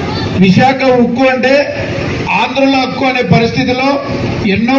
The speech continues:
పోరాటాలు చేస్తే గతంలో పాలించిన పార్టీ ఆ ఉక్కు పరిశ్రమను తీసివేసి పాత ఉక్కు కింద, పాత ఇనుము కింద అమ్మే పరిస్థితికి వస్తే అదే ఉక్కు పరిశ్రమకు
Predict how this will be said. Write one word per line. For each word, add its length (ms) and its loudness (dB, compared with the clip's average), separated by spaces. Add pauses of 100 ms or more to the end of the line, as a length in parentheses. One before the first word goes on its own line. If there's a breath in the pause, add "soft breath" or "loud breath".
పోరాటాలు 540 0
చేస్తే 280 0 (600)
గతంలో 360 -2 (120)
పాలించిన 400 -2 (140)
పార్టీ 340 -2 (1200)
ఆ 40 0 (180)
ఉక్కు 180 -2 (120)
పరిశ్రమను 540 2 (680)
తీసివేసి 600 0 (140)
పాత 240 0 (160)
ఉక్కు 260 -2
కింద, 200 -2 (920)
పాత 240 0 (160)
ఇనుము 340 0
కింద 200 -2 (120)
అమ్మే 180 0 (120)
పరిస్థితికి 500 0
వస్తే 240 2 (680)
అదే 180 0 (160)
ఉక్కు 180 0 (120)
పరిశ్రమకు 600 0